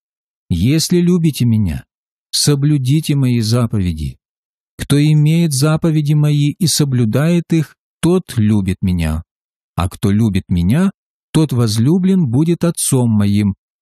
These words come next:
и я возлюблю его и явлюсь ему сам". Евангелие от Иоанна, четырнадцатая глава, пятнадцатый и двадцать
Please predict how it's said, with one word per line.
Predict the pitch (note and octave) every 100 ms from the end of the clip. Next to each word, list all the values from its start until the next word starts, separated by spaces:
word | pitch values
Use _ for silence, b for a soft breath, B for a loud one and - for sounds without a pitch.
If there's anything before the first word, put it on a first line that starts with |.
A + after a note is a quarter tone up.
| -
и |
я | D#3+ C#3 A2
возлюблю | F2+ E2+ D#2+ E2 G2 F#3
его | A3 G#3 G#3 G3 _ _
и | E3
явлюсь | C#3 G2 F#2 D#3 F#3+ -
ему | G2+ C3
сам". | D#3 - B2+ D#2+ C2+ - _ _ _ _ _ _ _ _
Евангелие | E2+ G2+ G2 F2+ F#2 F2+
от | -
Иоанна, | G2 C3+ F3+ F#3 F#3+ - _ _
четырнадцатая | - C#3 D3 A#2+ G2 - - E2+
глава, | F#2 G2+ E3 -
пятнадцатый | - - D#3 E3 - A2
и |
двадцать | F2 D3 -